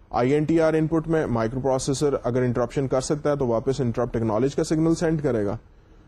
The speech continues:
اور اس صورت میں پک ایٹ جو کہ ٹائمر انٹرپٹ کا نمبر ہے وہ ڈیٹا بس لائنز کے اوپر سینڈ کر دے گا، یعنی کہ ڈی زیرو سے لے کے ڈی سیون کے اوپر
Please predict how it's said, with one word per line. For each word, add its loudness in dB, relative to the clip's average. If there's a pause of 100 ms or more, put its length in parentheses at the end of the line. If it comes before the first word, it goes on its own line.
(140)
اور 2 (120)
اس 2
صورت 2
میں 2 (400)
پک 0 (240)
ایٹ 2 (400)
جو 2
کہ 2
ٹائمر 2
انٹرپٹ 0 (480)
کا 2
نمبر 2
ہے 0 (180)
وہ 2 (360)
ڈیٹا 2
بس -2
لائنز 0
کے -2
اوپر -2
سینڈ -4
کر -6
دے -4
گا، -2
یعنی 0
کہ -2
ڈی 2
زیرو 2
سے -2
لے 0
کے 0
ڈی 0
سیون 0
کے -4
اوپر -2